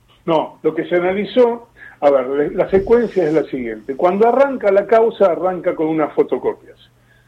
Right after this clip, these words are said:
Centeno dijo que los cuadernos los había quemado. Luego esos cuadernos que Centeno había quemado se desquemaron y aparecieron los originales. Esos originales están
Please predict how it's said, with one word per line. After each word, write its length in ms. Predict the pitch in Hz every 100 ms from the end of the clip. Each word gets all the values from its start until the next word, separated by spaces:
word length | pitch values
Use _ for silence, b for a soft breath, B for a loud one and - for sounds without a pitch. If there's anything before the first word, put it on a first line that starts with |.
| _ -
Centeno 480 | 190 190 240 233 208
dijo 300 | 202 202 190
que 80 |
los 160 | 165 156
cuadernos 520 | 175 175 190 196 180
los 160 | 156 -
había 340 | 151 165 151
quemado. 520 | 147 135 113 95 98 - _ _ _
Luego 540 | 196 226 262 226 202 214
esos 260 | 208 208 -
cuadernos 540 | 190 196 208 180 165
que 140 | 156
Centeno 640 | - 156 147 180 180 165 147
había 320 | 151 170 180
quemado 560 | 190 202 196 185 202 - -
se 140 | 160 151
desquemaron 1000 | 220 220 _ 214 226 220 170 190 214 226 - - -
y 80 | 160
aparecieron 800 | 151 156 151 156 - 190 196 185
los 200 | 165 -
originales. 680 | 143 - - 139 120 98 95 _ _ _ _ _ _ _ _ -
Esos 360 | 226 226 220
originales 760 | 214 208 - 208 214 214 202 165
están 540 | 175 - 202 196 214